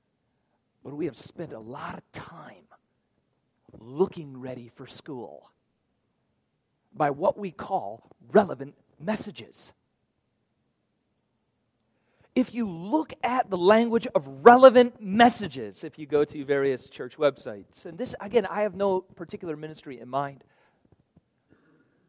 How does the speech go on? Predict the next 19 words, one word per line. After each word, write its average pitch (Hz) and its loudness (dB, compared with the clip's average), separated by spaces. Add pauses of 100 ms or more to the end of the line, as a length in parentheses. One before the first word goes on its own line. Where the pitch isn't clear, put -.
(160)
but 180 4
if 185 -2
you 170 -12
look 151 0
at - -12
the - -8
evangelical 170 -6 (140)
landscape, 135 -10 (600)
when 202 2
we 196 -10
speak - -14 (120)
for - -4 (340)
years 262 0
now, 135 -2 (200)
and 196 0
now 233 4
very 320 6
intensely 196 -4
about 220 2